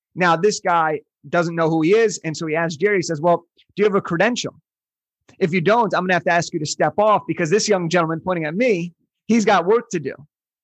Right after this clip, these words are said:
And <laughs> Jerry was like, you know, like, in his mind, I'm sure he was like, "What the heck? What the heck is going on here?"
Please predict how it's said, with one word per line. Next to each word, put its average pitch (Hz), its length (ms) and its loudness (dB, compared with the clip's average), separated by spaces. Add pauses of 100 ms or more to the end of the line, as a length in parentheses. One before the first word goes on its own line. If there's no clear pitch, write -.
(420)
And 220 200 2
<laughs> - 0 -
Jerry 247 360 -2
was 214 160 0
like, 175 280 -2 (600)
you 247 80 -4
know, 208 120 2
like, 196 200 2
in 208 80 0
his 185 140 -2
mind, 220 240 2
I'm 185 80 -4
sure 208 160 0
he 196 80 4
was 190 100 0
like, 170 140 -2
"What 185 200 0
the 175 100 2
heck? 226 240 -2 (160)
What 202 160 0
the 220 80 2
heck 208 160 2
is 175 120 0
going 170 220 0
on 247 140 0
here?" 180 160 -8